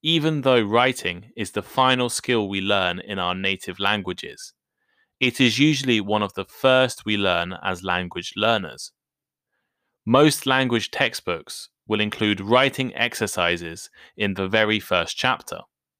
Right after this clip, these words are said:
In fact, it is actually common for learners to be most confident in writing and reading, and least confident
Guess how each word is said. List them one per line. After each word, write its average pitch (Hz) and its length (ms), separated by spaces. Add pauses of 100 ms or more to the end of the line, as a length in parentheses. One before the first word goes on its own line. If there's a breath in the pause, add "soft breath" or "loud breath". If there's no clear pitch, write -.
(600)
In 135 120
fact, - 500 (520 soft breath)
it - 160
is 117 160
actually 139 540
common 95 500 (220)
for 107 100
learners 127 460
to - 120
be 98 160
most 110 440
confident 95 580
in 98 200
writing 90 420
and 90 200
reading, 104 380 (800)
and 104 200
least 135 300
confident 90 500